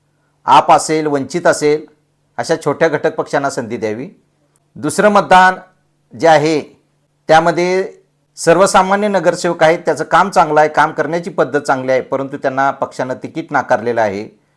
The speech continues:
त्यांच्याकडे पैसा नसल्यामुळं, तर अशा उमेदवारांना मतदान देण्या-, देण्यात यावं. सत्तेचं केंद्रीकरण जर झालं तर हुकुमशाही वाढत्या.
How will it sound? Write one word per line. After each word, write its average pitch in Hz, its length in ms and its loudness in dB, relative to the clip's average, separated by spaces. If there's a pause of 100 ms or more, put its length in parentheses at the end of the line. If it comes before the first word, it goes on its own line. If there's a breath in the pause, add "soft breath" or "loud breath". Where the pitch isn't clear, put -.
(140)
त्यांच्याकडे 120 300 -8
पैसा 123 320 -4
नसल्यामुळं, 120 600 -6 (680)
तर 135 60 -2
अशा 185 300 4 (400)
उमेदवारांना 156 560 2
मतदान 143 320 0
देण्या-, 127 280 -4
देण्यात 117 340 -6
यावं. 117 280 -4 (840)
सत्तेचं 196 460 -2
केंद्रीकरण 185 600 -2
जर 185 140 -2
झालं 147 520 2
तर 147 60 -6
हुकुमशाही 160 800 -6
वाढत्या. 123 440 -2